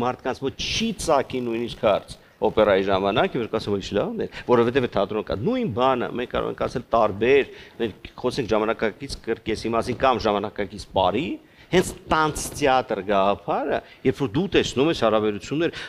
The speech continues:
դու տեսնում ես իրեր, որոնք օգտագործվում են ներկայացման ժամանակ։ Եվ այդ մարդը, Յո Ստրոմգրենը, ինքը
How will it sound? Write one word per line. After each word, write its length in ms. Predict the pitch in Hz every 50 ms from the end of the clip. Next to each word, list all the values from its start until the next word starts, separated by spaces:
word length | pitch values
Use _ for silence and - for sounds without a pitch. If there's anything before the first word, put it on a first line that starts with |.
| -
դու 140 | - 139 135 -
տեսնում 220 | 123 123 - 147 139
ես 80 | - - - 165 147
իրեր, 500 | 123 101 120 165 202 220 208 160 - - - - - - _ _ _ _
որոնք 260 | - 104 113 - - 113
օգտագործվում 760 | - - 135 120 110 101 117 113 104 - - 135 151 139 117
են 100 | 98 98
ներկայացման 480 | 98 92 - 107 98 92 - 101 95 92 95
ժամանակ։ 560 | 92 90 92 90 90 87 82 80 80 - _ _ _ _ _ _ _ _ _ - - 123
Եվ 160 | 135 - - - 156
այդ 260 | 165 170 165 127 123 131
մարդը, 440 | 151 180 226 254 330 - - 143 123 107 98 95 92
Յո 160 | 98 117 113
Ստրոմգրենը, 580 | 101 - - 113 110 101 87 98 101 104 120 131 - 190 220
ինքը 180 | 208 - 202